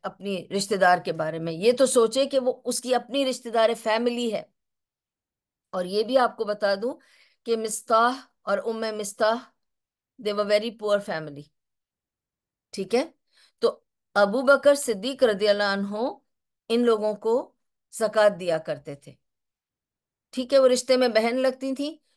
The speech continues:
तो उनको वो ज़कात दिया करते थे, तो इनके पास ज़कात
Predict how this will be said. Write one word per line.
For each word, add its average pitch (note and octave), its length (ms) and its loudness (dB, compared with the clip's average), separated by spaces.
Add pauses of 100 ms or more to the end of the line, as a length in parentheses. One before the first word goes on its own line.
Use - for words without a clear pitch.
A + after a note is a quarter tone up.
(120)
तो A#3 100 0
उनको A3+ 300 0
वो A3 120 2
ज़कात G3 400 2
दिया E3 260 -4
करते D3 360 -12
थे, D3+ 140 -20 (760)
तो - 180 -2
इनके B3+ 320 4
पास A#3 280 2
ज़कात A3+ 520 -2